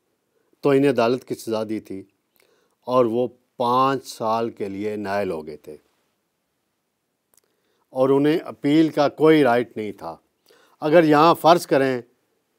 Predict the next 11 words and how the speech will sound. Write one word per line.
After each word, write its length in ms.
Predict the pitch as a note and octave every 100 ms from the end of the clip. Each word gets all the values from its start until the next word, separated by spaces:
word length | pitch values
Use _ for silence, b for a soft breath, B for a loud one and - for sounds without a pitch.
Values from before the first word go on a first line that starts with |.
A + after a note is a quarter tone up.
| _ _ _ _ _ _ -
तोहिनी 320 | C3+ D3+ D#3+
इलेक्शन 480 | D3 C3+ C3 - D3
कमीशन 460 | C#3+ C3+ - D3+
में 240 | C#3+ C#3 C3+
इलेक्शन 340 | B2 - C3+
कमीशन 460 | B2 B2 A#2 C3+ B2+
कोई 240 | C3+ C#3+
भी 140 | D3+
सज़ा 300 | D3 A#2 A#2+
देता 360 | A2+ G#2+ - -
है 300 | - B3